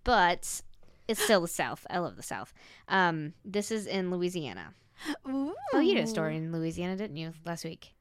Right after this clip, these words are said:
Speaker 2: Yeah.
Speaker 1: Baton, Bat-,
Speaker 2: Baton
Speaker 1: Baton Rouge?
Speaker 2: Rouge.
Speaker 1: Okay, yeah, that's right.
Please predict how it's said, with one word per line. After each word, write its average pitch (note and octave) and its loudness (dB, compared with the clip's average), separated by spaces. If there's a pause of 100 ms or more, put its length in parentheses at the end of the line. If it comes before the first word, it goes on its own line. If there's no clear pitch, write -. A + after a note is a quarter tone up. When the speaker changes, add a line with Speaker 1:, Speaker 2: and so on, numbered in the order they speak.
(760)
Speaker 2:
Yeah. D5 2 (200)
Speaker 1:
Baton, G#3 -8 (240)
Bat-, E3+ -4 (100)
Speaker 2:
Baton C4+ 6
Speaker 1:
Baton F#4 4
Rouge? F#4+ 4
Speaker 2:
Rouge. - -2
Speaker 1:
Okay, - -6
yeah, A2+ -10
that's - -16
right. A#2+ -8